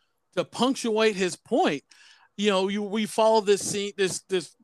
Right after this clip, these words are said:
this team that we thought were, like, the, the, the stars of the movie, and, like, they made a big deal about, uh,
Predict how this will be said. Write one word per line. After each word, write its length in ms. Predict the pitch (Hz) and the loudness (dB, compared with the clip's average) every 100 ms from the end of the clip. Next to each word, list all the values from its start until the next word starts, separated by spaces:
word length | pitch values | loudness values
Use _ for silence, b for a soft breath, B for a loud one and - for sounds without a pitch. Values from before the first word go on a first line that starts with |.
| - | -8
this 220 | 180 151 | -6 -6
team 320 | - 196 254 | -6 -4 -2
that 120 | 180 | -2
we 120 | 156 185 | -4 -4
thought 400 | - 170 180 170 | 2 4 4 2
were, 280 | 175 170 | -2 0
like, 280 | 165 160 160 _ | 2 2 2 _
the, 180 | 156 151 - | -6 -6 -6
the, 180 | 151 147 139 | -8 -8 -8
the 80 | 147 | -10
stars 400 | - 151 165 160 | -6 -2 -2 -2
of 60 | |
the 80 | 165 | -4
movie, 420 | 165 247 180 175 b b b b | 0 0 0 -2 b b b b
and, 140 | - 160 | -4 0
like, 120 | 165 | 2
they 80 | 247 | 2
made 140 | 277 | 2
a 40 | |
big 260 | 170 185 202 | 4 4 4
deal 300 | 156 190 254 | 4 4 4
about, 320 | 156 156 156 127 | 0 -2 -2 -4
uh, 400 | 156 147 143 | -4 -4 -4